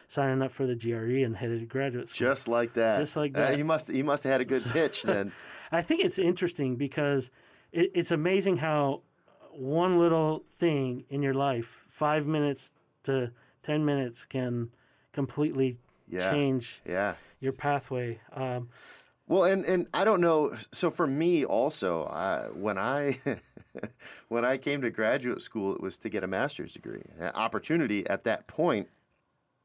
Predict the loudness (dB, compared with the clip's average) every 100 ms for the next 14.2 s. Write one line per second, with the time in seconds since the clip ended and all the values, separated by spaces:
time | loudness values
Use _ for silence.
0 | _ _ -4 0 0 0 -2 -2 -4 -4
1 | -6 -6 -6 -4 -4 -8 -14 -18 _ -20
2 | -20 -20 _ _ -6 -4 -4 -4 -8 -12
3 | -18 _ _ _ _ _ _ -10 -6 0
4 | 0 0 -2 -4 -6 -8 -18 -14 -10 -6
5 | -6 -2 -2 -2 -4 -12 -10 -8 -6 -8
6 | -14 -16 -18 -20 _ _ _ _ _ _
7 | -20 -20 -20 -18 -12 -10 -12 _ -20 -20
8 | _ _ _ _ _ _ _ _ -4 -2
9 | -2 -4 -2 -2 -2 -4 -4 -6 -6 -4
10 | -4 -8 -16 -16 -8 -6 -4 -2 -2 -2
11 | -4 -4 -6 -10 -16 -20 -20 -20 -20 -20
12 | _ -4 -2 2 2 2 2 2 2 2
13 | 2 0 0 0 2 0 0 0 0 0
14 | -2